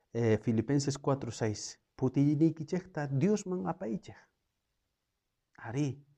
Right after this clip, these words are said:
Apóstol Pablo nisharqa, may karcelpi kashaspa, wisq'asqa kashaspa pay nirqa, tukuy putiyninchikta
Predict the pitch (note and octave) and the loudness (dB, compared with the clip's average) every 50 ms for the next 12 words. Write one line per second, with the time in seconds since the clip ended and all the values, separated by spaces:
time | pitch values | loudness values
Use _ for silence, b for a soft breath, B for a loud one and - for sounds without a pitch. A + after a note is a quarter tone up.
0 | b b b b b b b b - C#3 - G3+ F#3+ - G3+ F#3 F3+ F#3+ - G3+ | b b b b b b b b -8 -4 -4 -4 -4 -2 -4 -4 -4 -4 -2 0
1 | F#3+ F3+ E3+ D#3 D#3 D#3+ E3+ - _ _ _ _ - C#3 C3 - D3 B2+ A#2+ - | 2 4 4 4 4 2 -2 -8 _ _ _ _ -2 -2 2 2 2 0 0 -2
2 | G#2+ A#2 C#3 C#3 - _ - A2+ A#2 B2 B2 B2 A#2+ A#2 - - A2+ A2 - - | -4 -6 -6 -8 -10 _ -4 2 4 6 6 6 4 2 0 -2 -4 -4 -2 -2
3 | C#3 C3+ C3+ - B2+ - - G2+ - - B2 A#2 - - G#2 G#2 G#2+ - - - | -2 -2 -2 -2 -4 -6 -6 -6 -4 -4 -6 -6 -4 -6 -4 -4 -4 -4 -6 -8
4 | G#2+ - A#2+ A2 - A2 - - A#2+ A#2 - - G2 - - G#2+ G#2+ G#2 A2 A#2 | -6 -6 -6 -6 -6 -6 -2 -2 -2 -2 -2 -8 -8 -4 -2 0 0 2 0 0
5 | A2 - A#2 A#2 C3 - _ - - _ _ _ _ _ _ _ _ _ _ _ | -2 -4 -8 -10 -10 -12 _ -20 -20 _ _ _ _ _ _ _ _ _ _ _
6 | _ _ _ _ _ _ _ _ _ _ _ _ _ _ _ _ _ _ _ _ | _ _ _ _ _ _ _ _ _ _ _ _ _ _ _ _ _ _ _ _
7 | _ _ - E3 E3 - G3 F#3 F#3+ - - F3+ - D#3 D#3 D#3 D3+ D3+ - F3 | _ _ -6 -6 -2 0 0 -2 0 -2 -2 0 2 4 6 6 6 4 4 0
8 | D#3+ - - F3 F3 | -2 -2 -6 -8 -8